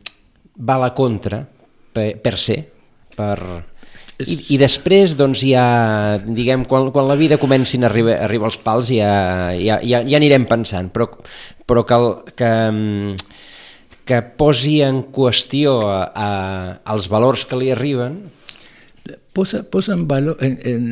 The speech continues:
Speaker 2: mm, perquè inclús podria acordar amb els valors, eh?
Speaker 1: Mhm.
Speaker 2: Però la interpretació, la manera de fer-ho és pròpia, en, en un estil propi,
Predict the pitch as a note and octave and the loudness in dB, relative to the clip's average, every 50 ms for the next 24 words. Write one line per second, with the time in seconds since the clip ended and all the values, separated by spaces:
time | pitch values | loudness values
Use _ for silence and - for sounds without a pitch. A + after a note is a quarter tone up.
0 | A2+ A2+ - - - A2+ A#2+ B2+ B2+ B2+ B2 A#2 A#2 - C3 B2 - C3+ C3 B2+ | -6 -8 -10 -8 -6 -6 -4 -4 -2 -2 -4 -4 -4 -4 -6 -4 -4 -4 -4 -4
1 | - F3 - - - C#3+ C3+ C3+ E3 D#3+ - - B2 A2+ C#3 E3+ E3 A#2+ G2+ E2 | -4 -6 -6 -4 -2 -2 0 0 0 -2 -2 -2 -2 -2 0 0 0 0 -2 -4
2 | D#2 F#2 F2+ E2+ D#2+ D2+ D2+ D2+ - - - - A2 D3 - - - - - - | -6 -8 -8 -8 -8 -8 -8 -10 -12 -14 -12 -10 -8 -8 -8 -10 -12 -14 -18 -20
3 | _ _ _ _ _ _ _ _ _ _ _ - - - - - - - - - | _ _ _ _ _ _ _ _ _ _ _ -20 -20 -20 -20 -20 -20 -20 -20 -20
4 | - - - A#2+ A2+ A2+ A#2 A2+ A2+ A2 A2 A2+ G2+ A#2 A2+ G2 G#2+ G#2 A2+ A2 | -10 -4 0 2 2 2 2 2 2 2 0 0 0 -2 -2 -2 -2 0 0 0
5 | G#2 - D#3 D#3 C#3+ A2+ A2 G#2 G#2+ G#2 A2 A#2+ C3+ C#3+ C#3 C3+ C3 B2+ C3 B2 | 0 0 2 2 2 4 2 2 2 2 2 2 2 2 2 2 2 2 2 0
6 | - - C#3 C#3+ C#3 E3 - - A#2+ G#2+ - - G2 E2 D2+ - A2+ C3 E3 F#3+ | 2 2 2 4 4 2 -2 -2 -4 -4 -4 -4 -6 -6 -6 -4 -4 -4 -4 -4
7 | - - - - G#2+ G2+ G#2 A2 - A#2 A#2+ C3 C3+ B2 - - - - A#2 A2+ | -8 -14 -14 -10 -6 -6 -6 -4 -4 -2 -2 -2 -2 -2 -4 -4 -4 -2 0 0
8 | A2+ A2 - G#2+ F2+ E2+ - - C3+ D#3+ D#3+ A#2 | 0 -2 -2 -4 -4 -4 -4 -4 -4 -4 -4 -6